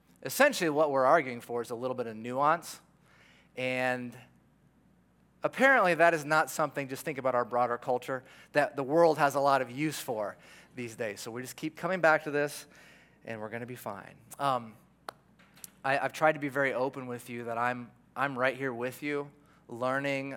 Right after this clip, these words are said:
alongside of you. Um, I'm not going to get it all right. There's probably stuff I'm gonna say today, parts of it that are wrong. Now, I don't know which parts those are gonna be, so that's up to <laughs> you to help me figure out. But,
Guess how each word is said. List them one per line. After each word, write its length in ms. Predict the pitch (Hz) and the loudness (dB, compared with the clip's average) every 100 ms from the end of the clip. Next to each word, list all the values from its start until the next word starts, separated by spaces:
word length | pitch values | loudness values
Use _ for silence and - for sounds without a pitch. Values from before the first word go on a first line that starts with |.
| - - | -14 -8
alongside 800 | 123 123 123 123 - 120 117 | -4 -2 -2 -4 -6 -2 0
of 120 | 131 123 | -2 -6
you. 280 | 131 127 127 _ - - _ - | -6 -6 -10 _ -20 -20 _ -14
Um, 340 | 110 104 104 - | -8 -8 -10 -10
I'm 300 | - 123 120 | -6 -4 -2
not 380 | 120 139 151 - | 4 6 6 4
going 240 | 151 156 147 | -2 -2 -4
to 100 | 135 | -4
get 180 | 143 | -2
it 80 | 143 | 2
all 220 | 131 135 | 4 4
right. 400 | 123 117 139 185 - _ _ _ _ _ - | 2 2 2 0 -8 _ _ _ _ _ -2
There's 140 | 254 | -2
probably 340 | - 151 160 190 | 4 6 6 4
stuff 300 | - 175 180 | 4 4 4
I'm 80 | |
gonna 180 | 175 190 | 0 -2
say 240 | - 214 202 | 0 0 2
today, 340 | 208 240 202 | 2 4 4
parts 380 | - 208 247 - | 6 6 6 2
of 160 | 175 | 2
it 260 | 170 180 - - _ _ - | 4 4 0 -20 _ _ -2
that 160 | 151 175 | 4 6
are 140 | 190 | 6
wrong. 460 | 180 220 208 127 98 - _ _ _ _ _ _ _ _ _ _ _ _ - | 6 8 8 6 0 -20 _ _ _ _ _ _ _ _ _ _ _ _ -6
Now, 280 | 127 101 - _ _ - | -4 -4 -8 _ _ -6
I 120 | 123 | -4
don't 80 | 123 | -2
know 80 | 113 | -4
which 160 | 120 | -6
parts 260 | - 135 - | 0 0 0
those 160 | 120 113 | -8 -8
are 60 | |
gonna 180 | 110 110 | -12 -8
be, 440 | 107 202 147 147 - - _ _ | -2 0 0 -4 -20 -20 _ _
so 160 | - 123 | -8 -2
that's 240 | 135 143 | 0 0
up 120 | 143 | -4
to 180 | 135 123 - | -4 -10 -12
<laughs> 80 | 113 | -6
you 220 | 151 165 | 0 4
to 80 | 147 | 6
help 180 | 165 156 | 6 4
me 80 | |
figure 300 | 143 156 147 | -2 0 4
out. 280 | 180 175 - | 6 6 4
But, 380 | 147 135 - | 4 4 0